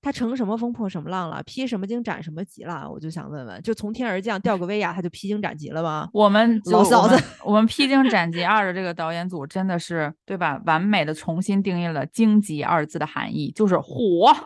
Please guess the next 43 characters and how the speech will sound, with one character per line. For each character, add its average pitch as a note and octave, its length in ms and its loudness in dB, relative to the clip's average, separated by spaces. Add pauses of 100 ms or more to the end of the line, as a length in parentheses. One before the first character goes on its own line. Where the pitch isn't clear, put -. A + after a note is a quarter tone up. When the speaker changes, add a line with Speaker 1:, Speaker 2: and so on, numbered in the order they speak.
(140)
Speaker 1:
<laughs> - 260 -2
Speaker 2:
就 C4 140 4
所 - 0 -
有 - 0 -
Speaker 1:
你 A#3+ 40 0
就 C#4+ 80 2
不 A3 120 6
要 E4+ 160 6
叫 E4 160 2
披 D4 320 -4
荆 D4+ 220 -2
斩 G3 260 -2
棘 F#3+ 200 -4
了， B3 140 0
你 A3 80 -2
就 B3+ 120 -4
叫 C#4 180 0 (240)
Speaker 2:
就 B3+ 140 -2
是， A#3 80 -2
Speaker 1:
迎， A#3+ 80 -2 (280)
迎 B3 200 6
着 D#4+ 120 4
风 F4+ 120 8
浪 F#4+ 100 8
前 F#4+ 60 6
进， - 0 -
Speaker 2:
哎， - 0 -
冰 - 0 -
与 D#4+ 160 10
火。 B3+ 480 8 (140)
<laughs> - 120 -20
Speaker 1:
血 E4 420 2
与 A#3 120 2
火， A3+ 260 -2 (200)
血 C4 240 -4
与 A3 80 -2
火 G#3+ 180 -6
的 E3 80 -8
哥 F#3 220 -6
哥 F3+ 100 -4
们。 E3 160 -4 (160)
Speaker 2:
比 G#3 180 0
较， D4 260 4